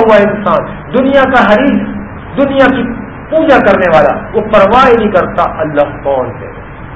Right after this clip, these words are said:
بس وہ اسی کے پیچھے ہے۔ بل تؤثرون الحیات الدنیا والآخرۃ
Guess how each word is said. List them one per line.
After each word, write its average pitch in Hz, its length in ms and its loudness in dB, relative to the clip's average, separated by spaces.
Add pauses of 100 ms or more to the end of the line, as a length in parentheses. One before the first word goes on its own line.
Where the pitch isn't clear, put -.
(180)
بس 254 100 4 (120)
وہ 254 160 8
اسی 269 260 2
کے 233 80 4 (120)
پیچھے 196 280 -4
ہے۔ 143 140 0
بل 220 240 4
تؤثرون 208 540 -2
الحیات 190 520 4
الدنیا 254 420 0 (300)
والآخرۃ 220 760 4